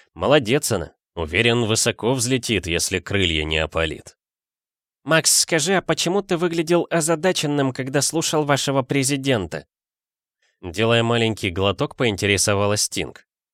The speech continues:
Политики постоянно преподносят сюрпризы. Не люблю их.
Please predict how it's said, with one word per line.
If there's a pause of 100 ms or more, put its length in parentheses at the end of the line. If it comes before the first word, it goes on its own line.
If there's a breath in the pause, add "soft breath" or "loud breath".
(1040)
Политики
постоянно
преподносят
сюрпризы. (320)
Не
люблю
их.